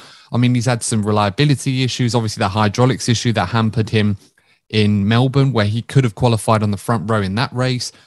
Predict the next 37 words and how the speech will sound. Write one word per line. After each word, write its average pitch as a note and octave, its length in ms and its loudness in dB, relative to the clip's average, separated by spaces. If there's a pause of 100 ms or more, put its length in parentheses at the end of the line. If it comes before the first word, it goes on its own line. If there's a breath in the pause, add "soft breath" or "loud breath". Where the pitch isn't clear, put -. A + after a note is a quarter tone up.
(120)
That A2+ 100 0
would A2 100 0
have G2 60 0
been G#2 80 0
a F#2+ 60 -2
big B2 240 0
haul A#2+ 180 2
of A2 80 2
points A2+ 260 0
for - 80 -6
Alpine G#2+ 400 0
that G2+ 140 -2
weekend, G#2+ 340 0
but F#2+ 140 2
obviously G2+ 320 0
we, G2+ 160 0 (100)
you A2 120 0
know, F#2+ 100 2
we'll G2+ 140 0
never F#2+ 200 0
know. A#2+ 220 2
Barcelona A#2+ 580 0
didn't A#2 180 -2
have A2 120 -4
the A#2 80 -4
best A2+ 260 -4
weekend, A2 440 -2 (420 soft breath)
um, A2 280 0
'cause G2+ 140 -10
he G#2+ 60 -6
got - 160 -4
caught A2 240 2
up G2+ 100 0
in G#2 60 2
a G2 40 0
few A2 200 2
incidents. G#2+ 500 2